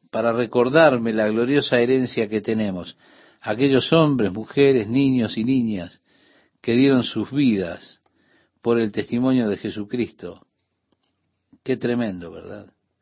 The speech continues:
Dice, "Y escribe al ángel de la iglesia en Esmirna". Esmirna es la moderna ciudad de Izmir.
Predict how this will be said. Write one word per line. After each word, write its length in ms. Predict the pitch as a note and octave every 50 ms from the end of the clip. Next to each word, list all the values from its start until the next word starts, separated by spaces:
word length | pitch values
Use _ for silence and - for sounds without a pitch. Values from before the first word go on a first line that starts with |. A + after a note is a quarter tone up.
| _ _ _ _ _ _ _ _ _ _ _ _ _ _ _ _ _ _
Dice, 260 | - C#3 C#3 - C#3+ C#3
"Y 80 | C#3+ C#3
escribe 580 | C3+ - - F3 F#3 F#3+ F3+ F3 E3 D#3 - -
al 200 | - B2+ B2+ C#3
ángel 480 | D3+ D#3+ D#3 D3 - - C#3+ C#3 C3 A#2+
de 80 | A#2+
la 100 | A2+ G#2+
iglesia 360 | G#2 A2+ B2 B2+ A#2+ - B2
en 80 | A#2 A2
Esmirna". 760 | G#2 G2 G2 A2 G#2 F#2+ F2+ E2+ F2 E2+ D#2+ D#2+ - - _ _ _ _ _ _ _ _ _ _ _ _ _ _ _ _ _ _ _ _ _
Esmirna 720 | - E3 D3 C#3 D3 D3+ D#3 D3+ D#3 D#3 D#3 D#3 D3+ - -
es 240 | - B2 A#2+ A2+ A2
la 240 | A#2 A2+ A#2 A2+ G#2+
moderna 560 | G#2+ A2 A#2 B2 C#3 C#3 C3 C3 C3 B2 A2+
ciudad 360 | - - A2 A2 A#2 A#2 A2+
de 240 | G#2 G#2 G2 F#2 - - _ _ _ _ _
Izmir. 640 | - - A2 F#2+ G2 C#3 D3 D3 C3 G#2+ F2+ F2